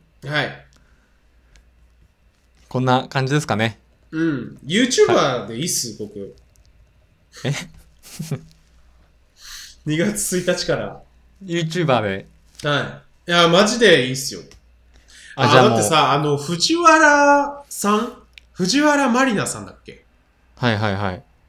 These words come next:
Speaker 1: あの、なんか面白い機械みたいな作る人？
Speaker 2: はいはい。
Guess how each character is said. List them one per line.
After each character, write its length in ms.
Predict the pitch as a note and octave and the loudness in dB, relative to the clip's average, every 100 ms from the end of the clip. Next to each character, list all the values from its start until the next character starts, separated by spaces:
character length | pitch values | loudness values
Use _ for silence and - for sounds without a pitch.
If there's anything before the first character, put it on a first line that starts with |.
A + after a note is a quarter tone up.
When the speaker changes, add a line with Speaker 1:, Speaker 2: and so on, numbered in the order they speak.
| _ | _
Speaker 1:
あ 120 | B2+ C3 | -10 -8
の、 160 | C3 | -4
な 100 | D3 | -4
ん 40 | E3 | -6
か 140 | - | -4
面 240 | F3+ G3+ A#3+ | -2 0 0
白 420 | A#3+ A#3 A#3 A#3 | -2 0 2 2
い 180 | G3 C#3 | 0 -6
機 160 | - | -12
械 220 | - G3+ C#3+ | -4 -2 -2
み 120 | B2 | -4
た 100 | A2 | -8
い 60 | |
な 100 | G2+ | -10
作 160 | - C#3+ | -12 -10
る 80 | A#2+ | -12
人？ 260 | - F#2+ - _ _ _ _ _ - | -12 -18 -20 _ _ _ _ _ -14
Speaker 2:
は 140 | - A2+ | -4 -4
い 60 | |
は 200 | F#2+ A2 | -2 -4
い。 80 | F#2 | -6